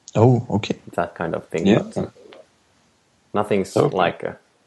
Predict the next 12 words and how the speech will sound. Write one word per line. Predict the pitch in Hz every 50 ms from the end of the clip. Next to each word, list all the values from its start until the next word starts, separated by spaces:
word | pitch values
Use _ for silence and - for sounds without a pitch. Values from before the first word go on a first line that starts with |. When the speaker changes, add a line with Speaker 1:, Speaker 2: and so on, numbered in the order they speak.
| _ _ _ _ _ _ _ _ _ -
Speaker 2:
certain | - - 101 95 92 90 85 82
for, | - - - 90 87 85 - 87
uh, | - - - - - - - - - - - _ _ _ _ _ _ -
yet. | - 87 - - - - - - _ _ _ _ _ _ _ _ _ _ - - - _ _ - - _ _ _ - - - - - - _ - - - - - - _ _ _ _ - - _ _ _ _ _ - - - _ _ _
Speaker 3:
Yeah, | - 98 101 131
there's | 120 98 95 95 113
a | -
bunch | - 95 101 - -
of | - 87
interesting | 87 85 85 82 - - 87 85
characters | 80 - 82 78 87 85 - - 82 78 -
in, | 80 82 82 -